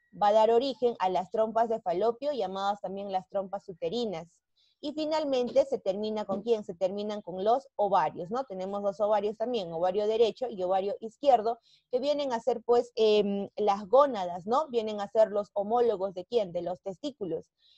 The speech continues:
Los ovarios se van a encargar de producir a los ovocitos, ¿de acuerdo? Entonces, viendo este modo general, ahora vamos a pasar a hablarnos de cada componente.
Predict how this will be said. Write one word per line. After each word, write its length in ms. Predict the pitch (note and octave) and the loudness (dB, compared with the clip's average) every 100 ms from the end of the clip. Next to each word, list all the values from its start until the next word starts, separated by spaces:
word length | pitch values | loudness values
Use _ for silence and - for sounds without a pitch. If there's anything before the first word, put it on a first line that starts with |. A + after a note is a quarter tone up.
| _ | _
Los 200 | A3+ A3+ | -2 2
ovarios 320 | A#3 B3 C4 | 4 4 2
se 80 | A#3+ | 0
van 180 | A3 A#3 | 0 0
a 80 | A#3+ | -2
encargar 460 | A#3+ G3 G#3 A3 | 0 0 2 2
de 100 | A3+ | 0
producir 540 | A#3 G3 F#3 E3+ A#3+ - | -4 -6 -6 -4 -4 -2
a 140 | G3+ | -2
los 240 | G#3+ A3+ - | 0 -2 -2
ovocitos, 800 | G#3+ F3 E3+ B3 A3 _ - D#3 | -2 -2 -4 -6 -8 _ -14 -12
¿de 80 | F3+ | -8
acuerdo? 480 | - G3 A#3+ G4 - _ _ _ - | -2 2 2 2 -2 _ _ _ -12
Entonces, 500 | G#3+ F#3+ E3+ F#3+ G#3 | -4 -4 -4 -6 -4
viendo 360 | C#4+ F#4 F#4 | -2 0 4
este 480 | D#4+ D4+ - C#4 C#4 | 4 2 0 2 2
modo 320 | B3+ B3 A#3+ | 2 4 4
general, 520 | B3 G3+ F3 F#3 B3 - | 2 -4 0 2 2 2
ahora 260 | G#3 G#3+ | 2 4
vamos 300 | G#3 G#3+ A3 | 4 0 -4
a 60 | G3+ | -6
pasar 300 | E3+ E3+ G#3+ | -8 -4 -2
a 60 | G3 | -2
hablarnos 360 | F#3+ F#3 G#3 | -2 -2 -4
de 120 | G#3 | -6
cada 260 | E3+ F3 F3+ | -4 -2 -2
componente. 640 | E3+ E3 D#3+ E3+ D3+ - | -4 -6 -8 -8 -8 -12